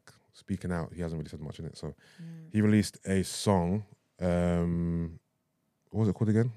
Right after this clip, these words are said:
Speaker 1: Is it Be Without You? Make sure I get the right song, just to pay my
Speaker 2: Yeah.
Speaker 1: proper respects.
Speaker 2: I think it's Without You.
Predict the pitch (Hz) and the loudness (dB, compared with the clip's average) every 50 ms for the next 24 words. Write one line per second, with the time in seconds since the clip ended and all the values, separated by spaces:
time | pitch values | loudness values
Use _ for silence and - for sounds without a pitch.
0 | - - - 92 92 98 - - - - 101 113 110 107 110 113 107 110 120 127 | -10 -18 -10 -6 -4 -4 -4 -4 -2 0 0 2 2 2 2 0 0 0 0 -2
1 | 120 113 107 107 - 95 87 85 78 82 80 82 76 - 101 - - - 80 82 | -2 -4 -4 -4 -6 -6 -4 -4 -4 -2 -2 -2 -4 -4 -6 -12 -12 -12 -10 -10
2 | 90 92 87 87 - - - - - _ _ _ _ _ _ _ _ _ _ - | -10 -12 -14 -16 -16 -18 -20 -20 -20 _ _ _ _ _ _ _ _ _ _ -20
3 | 165 165 165 160 160 160 156 160 170 - 92 - - 82 78 78 - - 117 117 | -20 -20 -14 -8 -4 -4 -4 -4 -4 -4 -4 -4 -4 -4 -6 -6 -6 -4 -4 -4
4 | - - - _ _ _ - - - 175 254 233 208 175 165 156 170 170 - - | -4 -6 -18 _ _ _ -14 -10 -4 0 0 0 0 0 0 2 2 0 0 -2
5 | 139 139 139 139 | -6 -8 -8 -10